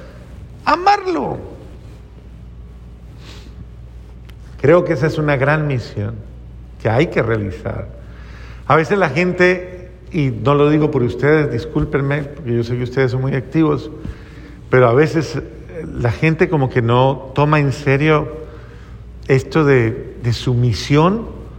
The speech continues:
de evangelización en la vida. Yo, yo soy un evangelizador.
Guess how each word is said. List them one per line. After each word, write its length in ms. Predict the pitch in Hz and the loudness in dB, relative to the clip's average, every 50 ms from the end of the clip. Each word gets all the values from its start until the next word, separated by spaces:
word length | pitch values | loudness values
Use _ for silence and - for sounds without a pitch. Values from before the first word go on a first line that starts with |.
| - - - - - - - - - | -16 -16 -16 -16 -16 -16 -14 -6 2
de 140 | 123 135 | 4 6
evangelización 1080 | 135 123 123 123 127 117 131 131 110 120 120 - - 107 95 - - 170 226 302 294 233 160 - - - | 6 6 6 4 2 2 2 2 2 2 0 0 0 -2 -2 0 2 4 4 4 4 2 -2 -6 -6 -4
en 120 | 147 123 | -2 0
la 100 | 123 113 | 2 4
vida. 440 | 107 131 180 254 285 233 170 117 101 | 4 4 4 4 4 2 2 0 0
Yo, 400 | - 127 139 143 139 139 - - | 2 4 4 4 4 0 -4 0
yo 160 | 117 131 139 | 4 4 4
soy 420 | 135 - - - - 226 254 302 302 | 4 2 -2 2 4 4 4 4 4
un 100 | 277 240 | 2 2
evangelizador. 1040 | 175 160 147 135 117 - 127 113 113 110 92 - 104 101 101 101 101 104 98 - - | 2 2 2 2 0 -2 -2 -2 -2 -4 -4 -4 -4 -4 -4 -4 -6 -6 -8 -10 -14